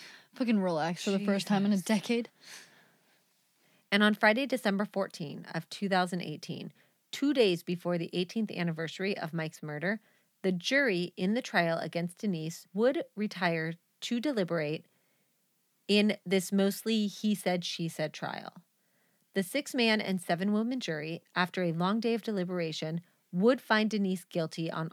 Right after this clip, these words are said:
Speaker 2: all charges, and Denise would be sentenced to life in prison without the possibility of parole. Now, throughout this whole time, Denise claims that she had nothing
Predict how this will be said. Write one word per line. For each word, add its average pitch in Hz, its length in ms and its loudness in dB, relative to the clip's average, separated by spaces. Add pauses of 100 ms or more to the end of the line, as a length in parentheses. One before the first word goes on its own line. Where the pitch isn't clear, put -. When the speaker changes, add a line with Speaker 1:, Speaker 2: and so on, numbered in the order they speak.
Speaker 2:
all 151 400 -6
charges, - 600 -10 (520)
and 202 160 6
Denise 220 380 2
would 285 120 -6
be 294 120 0
sentenced 170 480 -2
to 175 100 -2
life 160 260 -4
in 226 120 -4
prison 165 340 -4
without 151 480 -6
the 185 80 -10
possibility 139 680 -8
of 135 200 -12
parole. - 580 -12 (2250)
Now, 214 400 6 (800)
throughout 262 500 6
this 370 180 4
whole 240 200 2
time, 185 360 0
Denise 202 400 0
claims 220 380 0
that 180 180 -4
she 226 200 0
had 196 220 4
nothing 175 1120 2